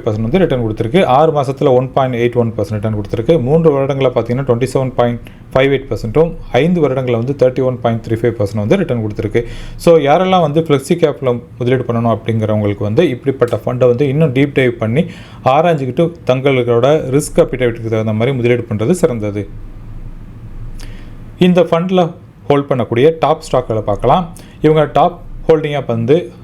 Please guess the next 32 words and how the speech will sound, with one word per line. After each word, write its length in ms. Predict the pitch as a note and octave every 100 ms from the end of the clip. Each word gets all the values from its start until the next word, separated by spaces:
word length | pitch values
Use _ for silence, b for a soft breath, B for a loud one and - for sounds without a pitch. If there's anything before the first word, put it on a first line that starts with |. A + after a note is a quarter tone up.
| -
ஐ 120 | D3+
சி 120 | E3
ஐ 40 | F3
சி 140 | E3+
ஐ 60 | B2
பேங்க்ல 280 | A#2+ A#2+ A2+
முதலீடு 260 | A2 A2+
பண்றாங்க. 340 | A2 G#2+ A2 D3
அதற்கு 300 | C3 D3+ D3
அடுத்தது 260 | - D3
ஹெச் 180 | C#3 -
டி 80 | D3+
எஃப் 60 |
சி 140 | C#3+ B2
பேங்க் 220 | A2+ A2+
வச்சிருக்காங்க. 360 | G#2+ A2 G#2+ A#2+
அதுக்கப்புறம் 520 | C3+ A#2+ B2 D3 E3 B B B
ஆக்சிஸ் 420 | C3+ D3+ E3 C#3
பேங்க் 220 | A#2 A#2+ A2+
வச்சிருக்காங்க. 380 | A2 A2+ A#2
அடுத்தது, 520 | C#3+ C3 C3+ B2 F#3+ - B B B B
ஆ, 200 | D3 C3+
எஸ் 340 | A#2+ B2+ E3 E3+
பி 120 | F3+
ஐ 140 | D3+
யோட 200 | A#2 C#3
லைஃப் 260 | A#2+ C3+ D#3
இன்சூரன்ஸ் 440 | D3+ C3 B2 A2+ -
கம்பெனிலையும் 480 | A2+ A2 A2 A2 A#2 -
இவங்க 200 | B2 A2+
முதலீடு 280 | A2+ A2 A2+
பண்றாங்க. 460 | A2+ G#2+ G#2+ D3